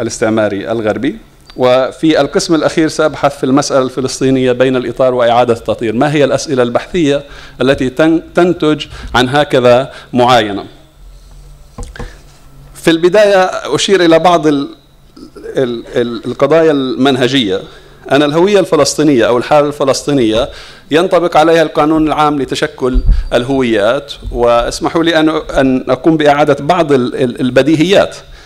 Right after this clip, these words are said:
آه، ولكن حتى أكرس المقولة التي أود الوصول إليها. آه، من البديهيات العامة أن ال-، الهويات تتم هندستها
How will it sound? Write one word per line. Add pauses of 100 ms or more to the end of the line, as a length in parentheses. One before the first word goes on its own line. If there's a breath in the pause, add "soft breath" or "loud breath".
(180 loud breath)
آه،
ولكن
حتى
أكرس
المقولة
التي
أود
الوصول
إليها. (640 loud breath)
آه، (280)
من
البديهيات
العامة
أن
ال-،
الهويات
تتم
هندستها